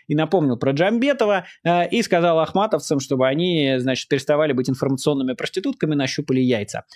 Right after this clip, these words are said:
Ответили ли они ему как-то на это? Нет, они ему никак не ответили. Они это,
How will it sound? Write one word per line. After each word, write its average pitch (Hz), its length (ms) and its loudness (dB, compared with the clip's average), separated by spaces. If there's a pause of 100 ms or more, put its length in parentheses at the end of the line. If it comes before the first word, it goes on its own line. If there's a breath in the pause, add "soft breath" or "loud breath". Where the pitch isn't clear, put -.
Ответили 254 400 2
ли 208 100 2
они 180 260 2
ему 175 180 -2
как-то 143 280 -2
на 131 220 -2
это? - 140 -12
Нет, 262 240 0
они 202 180 2
ему 196 120 2
никак 175 580 0
не 151 120 0
ответили. 104 420 -6
Они 202 220 -2
это, 165 240 0